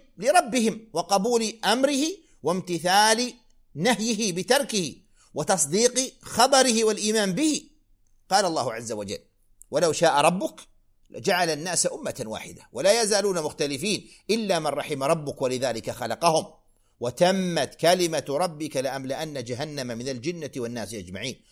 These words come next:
وقال عز وجل: "ولو شاء الله لجعلكم أمة واحدة ولكن ليبلوكم فيما آتاكم فاستبقوا الخيرات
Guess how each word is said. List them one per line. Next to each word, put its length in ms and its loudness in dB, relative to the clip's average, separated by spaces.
وقال 280 2
عز 220 0
وجل: 300 2
"ولو 320 2
شاء 520 2
الله 520 2
لجعلكم 920 -2
أمة 600 -4
واحدة 580 -10
ولكن 400 -2
ليبلوكم 600 -4
فيما 400 -8
آتاكم 460 -6
فاستبقوا 460 -2
الخيرات 500 0